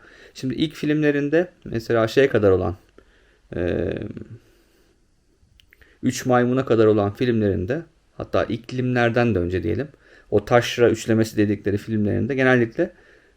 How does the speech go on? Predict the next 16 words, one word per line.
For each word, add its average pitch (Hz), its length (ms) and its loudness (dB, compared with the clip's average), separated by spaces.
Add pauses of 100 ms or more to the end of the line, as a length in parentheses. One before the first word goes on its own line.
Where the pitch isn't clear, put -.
e, - 160 -6 (880)
diyaloğun 123 420 6
çok 156 220 0
az 120 200 2
olduğu, 95 460 0 (1300)
e, 104 300 0
genellikle 123 440 2
fotoğrafların, 117 840 4 (180)
işte - 160 -12
imgelerin, 110 680 6
resimlerin 107 680 2
olduğu, 92 600 -2 (260)
karakterlerin 120 540 4
çok 123 200 -4
az 117 160 4
konuştuğu 101 680 -4